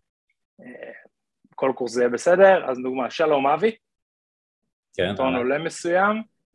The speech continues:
Speaker 1: אהלן, הוא מייצר איזשהו כן ראשוני, אהלן, מדבר מור ממכללת, אומר את השם של המכללה, "מה שלומך?"
Speaker 2: בסדר גמור, תודה.
Speaker 1: עונה, "בסדר גמור, מעולה, אחלה,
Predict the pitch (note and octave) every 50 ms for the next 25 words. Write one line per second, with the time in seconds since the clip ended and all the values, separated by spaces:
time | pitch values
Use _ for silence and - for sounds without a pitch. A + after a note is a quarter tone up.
0 | - - B2+ C3 C3+ D3 E3+ F#3 F#3 F3+ D3+ C3 B2+ B2+ B2 - - D3+ C#3 C#3+
1 | C3+ C3+ C3 - - C3 A#2 - - C#3 B2+ B2+ B2 A2+ - - A#2+ B2+ D#3 F3+
2 | G3+ G#3 - _ _ _ _ _ _ _ - C#3 C#3+ D3 D3+ D3+ D3+ C#3 B2+ A#2+
3 | B2+ B2 B2+ D3+ D3+ C#3 C3+ C#3 D3+ E3+ E3+ D#3+ C#3 C3 B2+ B2 - - C#3+ C#3+
4 | C#3+ D3+ D3+ D#3 D3+ _ _ _ _ - A#2+ A#2+ B2 A#2+ - - - - B2+ A#2
5 | - B2+ A#2 A2+ A#2 A#2 - - B2 C3 D#3 F3+ F#3+ F3 D#3 D3+ D3 - D3 C3
6 | - D#3 C3+ - - _ _ _ _ _ _ _ _ _ _ _ _ _ _ _
7 | _ _ - E2+ E2 E2 E2+ F#2 G#2 A#2+ C3 C3 - - A#2+ F#2+ A#2 - C3 B2+
8 | B2+ C#3+ D#3+ F3 E3+ D3+ - - - C3 B2 C3 C3 A#2+ B2 B2+ C#3+ E3 F3 E3+
9 | E3 D3+ C3+ B2+ A#2+ B2 C3+ D#3 F3 F#3 F#3 F3 - _ _ _ - D3+ D#3+ E3+
10 | E3 - F3 E3 E3 E3